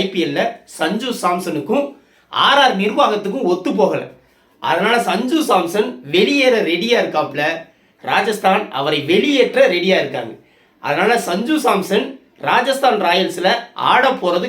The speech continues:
கிடையாது அப்படிங்கிற தகவல் மட்டும் உறுதி. ஆனா எங்க போறாரு, அவருக்கு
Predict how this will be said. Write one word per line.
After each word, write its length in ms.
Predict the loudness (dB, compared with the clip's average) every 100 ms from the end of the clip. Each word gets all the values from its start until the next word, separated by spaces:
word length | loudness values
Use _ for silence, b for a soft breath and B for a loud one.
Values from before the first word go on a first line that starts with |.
| -4 0
கிடையாது 600 | 2 4 4 4 2 2 0 -4 -4
அப்படிங்கிற 420 | -2 0 -2 2 0 0
தகவல் 380 | 0 2 2 2 0
மட்டும் 360 | 2 2 2 0 B B -8 0
உறுதி. 280 | 2 2 -2 -6 b b b 0
ஆனா 220 | 2 2 0 -2 -6 -2 0
எங்க 220 | 2 2 2
போறாரு, 420 | 4 4 4 4 0 0 B B -2
அவருக்கு 320 | 0 0